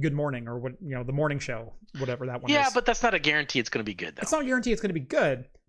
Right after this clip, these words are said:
Speaker 1: but Apple is opening their checkbooks.
Speaker 2: Right,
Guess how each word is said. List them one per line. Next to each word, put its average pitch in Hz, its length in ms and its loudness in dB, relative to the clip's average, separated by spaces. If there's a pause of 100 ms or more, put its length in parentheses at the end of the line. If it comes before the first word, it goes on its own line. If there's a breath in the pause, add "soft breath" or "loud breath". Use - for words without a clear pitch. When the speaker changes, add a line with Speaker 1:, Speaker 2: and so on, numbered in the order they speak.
(180)
Speaker 1:
but 170 180 6
Apple 202 300 6
is 180 140 4
opening 165 340 -2
their 135 100 0
checkbooks. - 680 -2 (180)
Speaker 2:
Right, 139 220 2